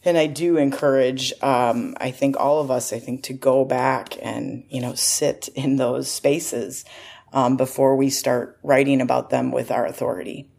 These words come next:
because I think our voices come with a lot of authority. So, so that's definitely on, on my radar.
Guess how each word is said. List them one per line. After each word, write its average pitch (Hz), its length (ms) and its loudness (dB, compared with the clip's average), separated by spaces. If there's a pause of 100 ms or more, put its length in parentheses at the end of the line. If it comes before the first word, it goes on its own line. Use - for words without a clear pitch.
because 127 300 -4
I 123 100 2
think 120 320 -2 (100)
our 120 160 -2
voices 131 640 -2
come 127 220 -2
with - 140 -4
a - 40 0
lot 76 200 2
of - 60 -6
authority. - 440 -2
So, 139 300 0 (360)
so - 160 -2
that's 156 340 0
definitely 143 540 2
on, 127 340 -2
on 127 180 0
my 123 140 0
radar. 123 500 0